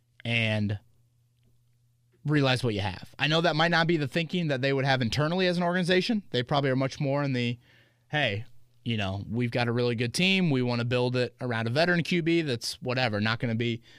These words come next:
starstruck potentially or scared." Um, I'm more of a baptism by fire with Eason, see what you got,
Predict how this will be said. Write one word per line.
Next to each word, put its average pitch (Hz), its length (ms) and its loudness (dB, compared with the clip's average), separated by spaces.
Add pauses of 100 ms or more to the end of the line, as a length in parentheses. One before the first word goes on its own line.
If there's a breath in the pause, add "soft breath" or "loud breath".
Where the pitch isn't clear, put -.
(140)
starstruck 175 640 2
potentially 160 500 -2
or 123 60 -2
scared." 156 520 0 (360 loud breath)
Um, 104 220 -4
I'm 120 120 0
more 120 220 0
of 120 100 -2
a 113 60 0
baptism 120 480 -2
by 113 100 0
fire 123 280 0
with 113 120 -2
Eason, 156 400 -2
see 143 160 -4
what 120 140 0
you 101 80 -4
got, 123 360 0